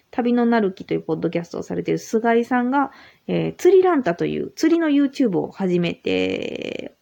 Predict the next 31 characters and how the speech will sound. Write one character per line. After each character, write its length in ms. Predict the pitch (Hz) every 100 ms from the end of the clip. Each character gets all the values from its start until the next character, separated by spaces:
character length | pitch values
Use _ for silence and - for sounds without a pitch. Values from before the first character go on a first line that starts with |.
| _ _ _ _ _ _ _ _ _ -
お 100 | 175
ら 80 | 147
れ 80 | 135
ま 120 | 170
す。 220 | - _ _ _ _ _
私 180 | - 226
も 100 | 190
そ 120 | 185
の 100 | 165
第 200 | 175 190
一 60 | 180
回 200 | - 170
動 160 | 165
画、 120 | 160 -
こ 120 | 175
の、 60 | -
さ 120 | -
っ 60 | 160
き 120 | -
ね、 180 | 85 87
見 100 | -
た 100 | -
と 100 | -
こ 120 | -
ろ 80 | -
な 140 | -
ん 60 | -
で 80 | -
す 100 | -
け 120 | -
ど、 260 | - 90